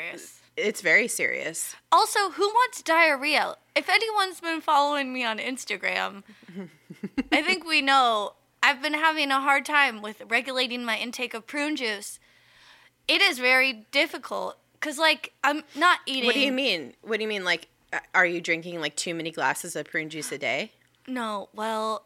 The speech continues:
Speaker 1: well, I'm just drinking it occasionally when I need to help move things along.
Speaker 2: Ah, yeah.
Speaker 1: Because my diet isn't great right now. And,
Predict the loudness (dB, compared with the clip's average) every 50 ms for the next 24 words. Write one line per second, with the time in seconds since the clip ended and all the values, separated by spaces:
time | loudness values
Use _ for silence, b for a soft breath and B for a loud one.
0 | _ _ -10 -4 -2 -2 0 0 -2 -2 -4 -6 -6 -8 -8 -8 -8 -8 -8 -8
1 | -6 -8 -8 -6 -6 -8 -8 -10 -8 -6 -6 -6 -6 -8 -10 -12 -12 -12 -10 -10
2 | -10 -10 -10 -10 -12 -12 -12 -12 -10 -10 -10 -10 -10 -12 -12 -12 -14 -12 -12 -12
3 | -12 -12 -12 -10 -8 -6 -6 -6 -6 -8 -10 -14 -18 _ B B B B B B
4 | -2 0 2 2 2 0 0 -2 -2 -2 -2 -4 -6 -6 -4 -2 -2 -2 -2 -6
5 | -10 -12 _ _ -16 -10 -8 -8 -6 -2 0 2 2 4 2 2 -2 -4 -8 -12
6 | -14 -12 -8 -6 -6 -6 -6 -6 -8 -8 -6 -6 -6 -6 -6 -6 -8 -10 -12 _
7 | _ _ _ _ _ -8 -6 -6 -4 -6 -6 -8 -10 -12 -16 -20 -20